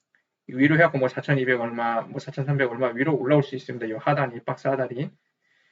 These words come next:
그럴 수는 있지만, 어, 일단은 장이 좋지 않기 때문에, 어, 그렇기 때문에 좀, 어, 손절을 좀 봐야 됩니다. 그리고 매입하시더라도 이게, 어, 전주가 양봉이라 했다 할지라도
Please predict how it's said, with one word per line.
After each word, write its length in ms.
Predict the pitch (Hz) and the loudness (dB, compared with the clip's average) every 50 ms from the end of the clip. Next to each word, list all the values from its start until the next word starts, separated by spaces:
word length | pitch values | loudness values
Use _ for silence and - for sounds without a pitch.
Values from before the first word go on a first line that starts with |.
| _ _ _ _ _ _ | _ _ _ _ _ _
그럴 200 | - 196 240 240 | 6 8 8 8
수는 320 | - - - 277 254 208 160 | 8 8 6 8 8 8 8
있지만, 680 | 147 - - - 190 185 180 185 202 214 196 165 139 - - | 6 2 0 4 6 6 6 8 8 8 8 8 6 2 0
어, 260 | 127 131 127 127 120 | 0 2 2 2 0
일단은 560 | 147 165 170 - 185 170 170 175 170 156 139 | 0 -2 0 6 6 6 8 8 4 4 2
장이 320 | 139 - 156 170 214 220 | 2 4 6 6 6 6
좋지 220 | 165 147 139 - 143 | 4 2 0 0 0
않기 180 | 131 - - | -2 -2 -2
때문에, 460 | - 131 127 123 120 120 117 113 113 - - - | -2 -2 -2 -2 -4 -6 -6 -8 -10 -12 -14 -12
어, 340 | - - 120 120 117 113 113 | -8 -6 -4 -4 -4 -2 -2
그렇기 200 | 131 131 135 131 | -2 -2 -2 -2
때문에 480 | - 131 127 139 143 160 180 190 175 | -2 -2 -2 0 2 4 4 4 4
좀, 340 | - - 139 135 131 120 113 - _ _ _ | 2 0 -2 0 0 -2 -8 -14 _ _ _
어, 280 | - 123 117 117 117 117 113 | -6 -6 -4 -4 -4 -6 -4
손절을 580 | - 180 180 175 180 175 170 165 165 180 170 | -4 -4 -2 2 2 4 4 4 2 0 0
좀 140 | 175 175 151 | 0 -2 -4
봐야 200 | - - 123 117 | -6 -6 -4 -4
됩니다. 220 | 120 120 120 117 123 | -4 -4 -4 -2 2
그리고 460 | 147 185 208 214 214 208 156 - - - - - - _ _ | 4 6 8 10 10 10 10 8 4 -4 -18 -20 -20 _ _
매입하시더라도 1040 | 147 135 143 175 - - - - 262 254 - 311 262 285 262 233 202 180 175 165 143 | 10 10 10 10 10 4 2 2 2 2 2 2 2 6 8 8 8 8 6 4 4
이게, 480 | 127 127 147 160 156 139 117 101 - - - | 4 4 4 6 6 6 4 2 -2 0 4
어, 160 | 131 131 127 | 4 4 4
전주가 580 | - - 147 156 165 - - 214 208 208 202 147 | 4 4 2 2 2 0 -2 2 4 6 6 4
양봉이라 420 | 127 127 127 147 165 170 170 170 | 4 0 -2 -2 0 4 4 4
했다 500 | 165 - - - - - _ - 214 208 | 4 4 -2 -10 -12 -12 _ 6 6 6
할지라도 760 | 196 226 208 - - 208 160 143 151 175 165 135 113 104 - | 6 6 0 0 4 4 4 6 4 4 4 4 2 0 -4